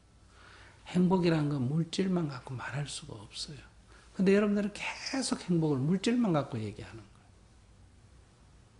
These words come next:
거예요. 옛날에 아무리 잘 살아도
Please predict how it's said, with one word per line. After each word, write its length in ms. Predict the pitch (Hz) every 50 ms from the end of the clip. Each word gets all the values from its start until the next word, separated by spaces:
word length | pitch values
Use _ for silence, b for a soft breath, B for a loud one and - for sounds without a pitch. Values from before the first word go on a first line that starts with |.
| - - - - - - - - - - - - - - - - - - - - - - - - - - - - - - - - - - - - - - - - - - - - - - - -
거예요. 140 | 208 202 196
옛날에 320 | 196 202 202 202 196 196
아무리 580 | 175 160 165 170 180 180 175 156 143 143 - - -
잘 200 | - - 135 127
살아도 460 | - 151 147 139 127 123 - 123